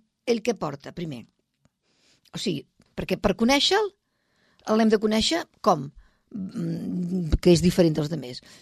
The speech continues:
És un home igual que els demés, però va vestit diferent. Aleshores, segons la gent d'allà, molts d'ells l'ignoren. I ell també intenta ignorar els que passen. O sigui, intenten.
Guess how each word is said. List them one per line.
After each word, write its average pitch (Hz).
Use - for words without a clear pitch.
És 220
un 208
home 220
igual 214
que -
els 160
demés, 135
però -
va 170
vestit 156
diferent. 131
Aleshores, 370
segons 294
la 220
gent 262
d'allà, 170
molts 247
d'ells 392
l'ignoren. 160
I 285
ell 453
també 302
intenta 320
ignorar 254
els -
que 202
passen. 135
O -
sigui, 226
intenten. 180